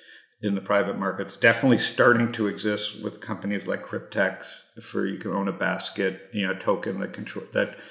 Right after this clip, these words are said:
uh, is a representation of all the tokens' market cap. So, so we're gonna start to see these products, but they're, they're complicated for most people to understand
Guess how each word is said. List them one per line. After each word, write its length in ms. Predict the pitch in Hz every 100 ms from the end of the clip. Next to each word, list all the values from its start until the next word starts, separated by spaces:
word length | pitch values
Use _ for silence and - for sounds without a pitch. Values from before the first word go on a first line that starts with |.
| - _ 113
uh, 220 | 104 110 120
is 100 | 110
a 60 |
representation 1400 | 104 104 110 107 104 107 101 - 123 123 107 113 101 98 - - - -
of 160 | 107 90
all 500 | 117 107 101 98 104
the 120 | 104 98
tokens' 500 | 113 104 - 104 95
market 420 | 107 98 - 95
cap. 380 | - 92 87 -
So, 320 | 160 139 - - -
so 100 | 151
we're 100 | 160
gonna 180 | 202
start 280 | 175 165 147
to 40 | 120
see 180 | - 131
these 220 | 123 -
products, 380 | 131 120 131 -
but 140 | -
they're, 240 | 147 143 -
they're 160 | -
complicated 580 | - 175 175 - 110 107
for 80 | 113
most 260 | 110 104
people 240 | 113 110 101
to 40 |
understand 800 | 104 98 92 - 143 127 95 98